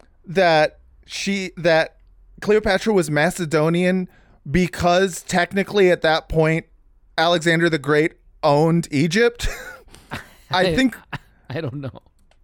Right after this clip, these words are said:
Speaker 1: I think she's saying that, which is, uh, th-, I'm sorry, this is just, this is very interesting to me be-, uh, because I'm like,
Speaker 2: According
Speaker 1: uh,
Speaker 2: to
Speaker 1: that
Speaker 2: History Channel's ten Facts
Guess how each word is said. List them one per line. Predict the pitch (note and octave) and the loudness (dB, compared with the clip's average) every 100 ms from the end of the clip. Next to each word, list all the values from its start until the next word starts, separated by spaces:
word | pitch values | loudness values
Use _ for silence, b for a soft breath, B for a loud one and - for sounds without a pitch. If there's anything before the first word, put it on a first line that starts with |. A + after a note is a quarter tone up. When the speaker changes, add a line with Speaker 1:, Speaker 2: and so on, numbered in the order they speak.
| _ _ _ A3 | _ _ _ 0
Speaker 1:
I | G3+ | 2
think | C4 | 2
she's | G#3 A3+ F#3+ | 0 0 2
saying | A#3 B3+ F#3+ | 2 2 0
that, | C3 A2 G#2+ _ | 0 -2 -4 _
which | F3 F#3 - | 0 0 2
is, | F#3 E3 C#3 - | 2 2 0 0
uh, | G3 A3 | 0 0
th-, | F3 G#3+ G3 | 0 0 -2
I'm | G3 | -2
sorry, | G3+ G#3 F3 | 0 2 2
this | D3+ F3+ | 0 -2
is | F#3+ | -2
just, | F3+ E3 E3 | -2 -4 -6
this | D#3 E3+ | -6 -6
is | D3+ | -8
very | C3 B2 G3 G3+ F#3+ E3+ | -10 -2 0 2 2 2
interesting | D#3+ D3 C3+ - D3+ | 0 0 -4 -4 -6
to | B2+ A#2 | -4 -2
me | A#2 A2 G2+ | -2 -2 -6
be-, | - C#3+ - | -4 -4 -2
uh, | D#3+ C#3+ D#3 | -2 -2 -4
because | D#3 D#3 D3 | -4 0 0
I'm | C3+ C3+ | 0 0
like, | C3 B2 - b b b b | 0 -2 -4 b b b b
Speaker 2:
According | - - A3 C4 A3 | -8 -2 0 0 0
Speaker 1:
uh, | |
Speaker 2:
to | - F3+ E3 | 4 4 4
Speaker 1:
that | E3+ | 2
Speaker 2:
History | D3+ F#3 - D#3 | 0 0 0 -2
Channel's | C#3+ C#3 C3+ B2 G#2+ | 0 -2 -2 -4 -6
ten | - C#3+ C#3 | -6 -4 -4
Facts | C#3+ B2+ B2 - | -4 -4 -6 -14